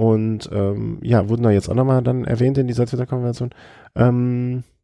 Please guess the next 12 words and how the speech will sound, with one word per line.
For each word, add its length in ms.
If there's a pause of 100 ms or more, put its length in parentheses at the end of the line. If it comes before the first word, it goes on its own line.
(420)
ich 200
bekomme 460
gerade 260
noch 140
einen 160
Link 360
zugespielt, 1000
sozusagen, 760
äh, 480 (680)
äh, 880
von 320
einer, 520